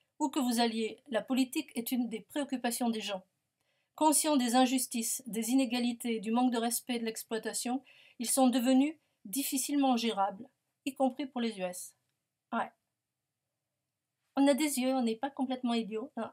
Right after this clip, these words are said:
euh, c'est sûr. Alors par exemple, voyons un petit peu ce qui se passe avant Minsk. Il s'agit de démontrer à tout le monde que ce Poutine est vraiment un affreux gangster et que si jamais on lui tombe sur la tronche un de ces quatre matins, ben, ce sera bien fait pour lui.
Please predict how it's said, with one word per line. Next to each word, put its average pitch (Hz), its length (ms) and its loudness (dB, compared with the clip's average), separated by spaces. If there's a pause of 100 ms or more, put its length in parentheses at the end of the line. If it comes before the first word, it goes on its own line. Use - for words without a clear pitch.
(100)
euh, - 100 -10
c'est - 180 -10
sûr. 233 240 -8 (380)
Alors 233 200 -4
par 269 120 4
exemple, 269 640 -2
voyons 247 300 2
un 254 40 2
petit - 200 -10
peu 269 160 -6
ce - 80 -10
qui 233 100 -10
se - 100 -8
passe 247 440 -2
avant 220 400 -2
Minsk. 254 460 2
Il 233 120 0
s'agit 240 500 0
de 214 120 -4
démontrer 233 420 -2
à 214 60 -4
tout 220 160 -12
le 208 60 -10
monde 254 200 0
que - 80 -12
ce - 140 -8
Poutine 254 640 -6
est 233 80 -8
vraiment 214 400 -10 (420)
un 240 300 4
affreux 269 460 2
gangster 220 1040 -2
et 196 80 -6
que - 80 -14
si 208 120 -10
jamais 220 160 -4
on 208 60 -4
lui 208 140 -12
tombe 311 180 -8
sur 269 140 -6
la 226 100 -4
tronche 233 320 -6
un 208 80 -10
de 226 60 -10
ces - 80 -12
quatre 220 180 -6
matins, 240 280 -6
ben, 208 100 -4
ce - 100 -16
sera - 160 -6
bien 233 180 -4
fait 247 180 -8
pour 208 220 -16
lui. - 220 -16